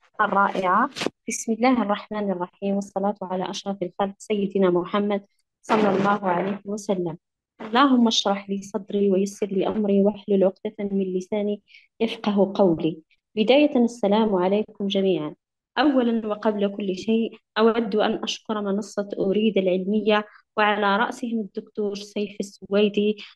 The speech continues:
الرئيس التنفيذي لهذه المنصة، هذه المنصة الرائعة التي فتحت لي آفاقا علمية كثيرة وحفزتني أكثر فأكثر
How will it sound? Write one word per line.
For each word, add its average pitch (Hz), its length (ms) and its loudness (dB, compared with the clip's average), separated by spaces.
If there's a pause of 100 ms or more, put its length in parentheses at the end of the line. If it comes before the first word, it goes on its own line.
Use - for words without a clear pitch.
(160)
الرئيس 208 440 0
التنفيذي 208 600 -4
لهذه 202 480 0
المنصة، 196 640 -2 (320)
هذه 226 340 2
المنصة 220 500 0
الرائعة 208 400 2
التي 214 440 -4
فتحت 220 440 -10
لي 208 240 2
آفاقا 220 400 0
علمية 202 560 -2 (420)
كثيرة 220 440 6
وحفزتني 214 840 0
أكثر 202 320 -6 (100)
فأكثر 208 600 2